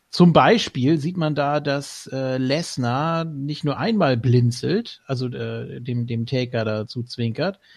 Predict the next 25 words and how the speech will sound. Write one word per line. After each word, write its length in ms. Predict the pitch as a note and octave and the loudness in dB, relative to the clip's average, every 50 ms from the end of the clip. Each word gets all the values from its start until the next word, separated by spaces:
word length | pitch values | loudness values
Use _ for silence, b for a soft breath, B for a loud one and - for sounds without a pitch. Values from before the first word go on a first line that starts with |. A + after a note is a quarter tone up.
| b b b | b b b
sondern 280 | - D3+ D3+ E3 D#3 | -4 -2 0 0 0
drei 280 | C3+ B2+ B2 D3+ E3+ F3 | 0 -2 0 0 2 2
oder 160 | E3 E3 D3+ | 2 0 0
viermal. 580 | - - - F#3 F3 D#3+ C3+ A2 F#2+ F#2+ G2+ G#2 | -2 -2 2 4 4 4 4 2 0 -2 -4 -4
Und 80 | G#2 | -4
man 140 | A#2 B2 A#2+ | -4 -2 -2
hat 120 | C#3 D3 - | -2 -2 -4
sich 140 | D3 C3+ | -6 -6
dann 160 | - D3 C3+ C#3 | -4 -2 -2 0
da 100 | C3+ B2+ | -2 -4
scheinbar 440 | B2 - C3 C3+ C#3 C3+ C3+ - | -4 -4 -4 -2 0 0 -2 -2
irgendwie 420 | - D#3 D3+ D3 D3 C#3 C#3+ C#3 - | 0 0 0 0 -2 -4 -6 -8 -8
eins 340 | - G#2+ C3 C#3 C#3 - - | -6 -6 -6 -6 -8 -6 -6
nur 140 | C#3 C3 | -6 -6
ausgesucht. 680 | - A2+ B2 A#2+ - - A2 G2 G2 G2+ G2 - _ - | -4 -6 -6 -6 -6 -10 -10 -10 -10 -12 -12 -14 _ -16
Also, 280 | A2 A2 B2 A#2+ A2+ B B B B B B _ _ _ _ - | -12 -6 -6 -6 -6 B B B B B B _ _ _ _ 2
<clears throat> 220 | B3+ F4 E5+ - A3 F3+ C#3+ C3 | 4 4 4 4 4 0 0 0
da 200 | C#3 B2+ B2+ C#3+ | -4 -4 0 0
wird, 240 | D3 C#3+ - - _ _ _ _ _ _ _ _ _ _ _ _ _ _ - _ _ - | -2 -2 -2 -12 _ _ _ _ _ _ _ _ _ _ _ _ _ _ -20 _ _ -6
pardon, 340 | C3+ C3 B2 B2+ D3 D#3+ D3 | -6 -2 -2 0 -2 -2 -2
da 140 | - A#2+ A#2+ | -2 0 2
wird 180 | C#3 C3+ - | 2 2 2
unglaublich 500 | F#3+ G#3+ A3+ G3 - G#3+ - F3 D#3 - | 2 2 4 4 2 2 4 2 0 0
viel 500 | - - - F3 F#3+ F#3+ F#3 F#3 F#3 F#3 b b b b b b b b b b _ - | -2 -4 2 6 8 8 8 8 6 2 b b b b b b b b b b _ -4
eingefangen, 840 | C3+ D#3+ F#3 F#3+ F3 D#3 C3 - - A#2+ G#2+ A#2 C#3 E3 F#3+ G#3+ - | 0 2 2 4 4 2 0 0 -4 -4 -2 -2 -2 -2 -4 -6 -8